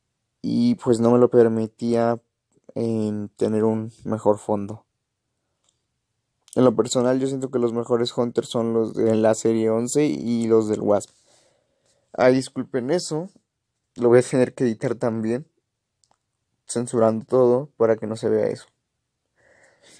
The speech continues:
Y esto también porque aquí fue un corte de cámara.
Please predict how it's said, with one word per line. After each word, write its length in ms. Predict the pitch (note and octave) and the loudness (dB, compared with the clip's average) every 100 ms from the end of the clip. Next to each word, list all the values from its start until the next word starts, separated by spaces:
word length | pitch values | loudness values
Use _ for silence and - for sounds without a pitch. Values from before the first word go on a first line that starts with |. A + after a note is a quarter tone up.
| _ _ _ _ _ _ _ _ | _ _ _ _ _ _ _ _
Y 120 | B2 C3+ | 6 6
esto 180 | B2 | 6
también 320 | B2 C3 D#3 C#3+ | 4 4 4 4
porque 220 | C#3+ A#2+ | 2 0
aquí 160 | A#2 | -6
fue 160 | A#2+ C3 | -2 0
un 120 | B2+ | 2
corte 300 | A#2 A#2+ - | 2 0 2
de 180 | A2 A2 | 2 2
cámara. 460 | D#3+ D#3+ C#3+ C3+ | 2 2 4 2